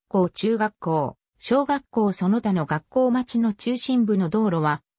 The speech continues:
城下町の町割りが残り、細い路地が多く、迷路のようになっている。近鉄郡山駅停車中の西大寺行き、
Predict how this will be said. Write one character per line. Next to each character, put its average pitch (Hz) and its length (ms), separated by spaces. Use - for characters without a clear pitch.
城 285 180
下 254 160
町 220 260
の 185 120
町 147 280
割 254 280
り 247 40
が 240 120
残 247 260
り、 233 140
細 196 340
い 247 80
路 226 140
地 196 120
が 170 160
多 196 200
く、 - 160
迷 269 260
路 233 100
の 196 160
よ 196 200
う 175 60
に 165 220
な 196 120
っ - 60
て - 140
い 143 140
る。 131 200
近 302 260
鉄 - 260
郡 262 280
山 233 300
駅 - 160
停 262 220
車 254 160
中 247 260
の 220 140
西 247 260
大 180 220
寺 165 160
行 151 80
き、 156 260